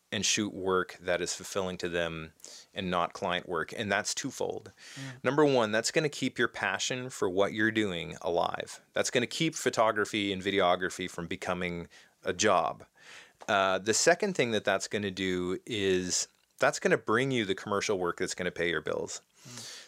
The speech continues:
Speaker 1: So you can have commercial clients with impressive names and things like that, but sometimes you're gonna find that those clients aren't re-, that's not very fulfilling stuff, like a telephone on a seamless white backdrop <laughs> is,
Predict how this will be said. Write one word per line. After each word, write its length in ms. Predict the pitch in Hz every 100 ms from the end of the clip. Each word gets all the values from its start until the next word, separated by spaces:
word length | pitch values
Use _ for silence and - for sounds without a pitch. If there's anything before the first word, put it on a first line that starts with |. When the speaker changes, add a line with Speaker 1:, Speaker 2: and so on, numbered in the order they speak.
| -
Speaker 1:
So 480 | - 123 120 120 -
you 220 | 135 180
can 180 | - 156
have 320 | 127 120 113
commercial 400 | - 117 113 110
clients 400 | 95 104 101 101
with 100 | 92
impressive 460 | 92 - 104 - 92
names 640 | 95 95 95 95 92 85 -
and 600 | - 95 92 92 90 87
things 200 | - 104 95
like 140 | 90
that, 200 | 92 92
but 120 | 104
sometimes 560 | - 196 233 147 120 110
you're 60 | 147
gonna 140 | 156
find 360 | - 131 131 123
that 100 | -
those 180 | 117 -
clients 680 | - 117 135 98 95 - - - - - - _ _ _ _ _ _ _ -
aren't 240 | 143 139 107 123
re-, 180 | 127 139
that's 400 | 143 135 - -
not 260 | 151 139
very 180 | 131 151
fulfilling 380 | 139 - 151 143
stuff, 320 | - 156 143
like 140 | 131 123
a 60 |
telephone 500 | 120 127 131 135 123
on 120 | 117 113
a 40 |
seamless 400 | - 123 113 107
white 220 | 113 113
backdrop 560 | 127 190 - 110 104 123 311
<laughs> 840 | 294 254 262 254 233 - 220 208
is, 380 | 180 165 -